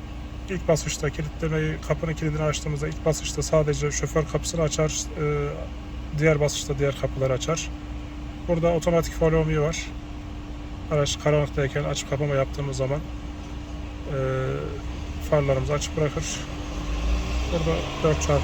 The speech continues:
dört offroad menümüz, hava kalitesiyle alakalı menümüz var. Şurayı tekrar şöyle açayım. Road Sense, sürüş modlarımız var.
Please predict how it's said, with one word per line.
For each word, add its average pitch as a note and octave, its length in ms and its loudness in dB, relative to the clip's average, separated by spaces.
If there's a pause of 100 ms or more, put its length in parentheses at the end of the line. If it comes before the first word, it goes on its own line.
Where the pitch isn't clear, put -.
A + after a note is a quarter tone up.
(140)
dört C3+ 300 2
offroad D#3 360 0
menümüz, E3 440 0 (580)
hava D#3 160 4
kalitesiyle C#3+ 520 0
alakalı C3+ 480 2 (500)
menümüz D3 360 0
var. D3+ 200 2 (1080)
Şurayı C3+ 280 0
tekrar C3 360 -4
şöyle B2+ 260 -4 (100)
açayım. C3+ 300 -4 (360)
Road D#3 160 -2
Sense, D3+ 360 -2
sürüş E3 320 -2
modlarımız C#3+ 500 0
var. - 180 -2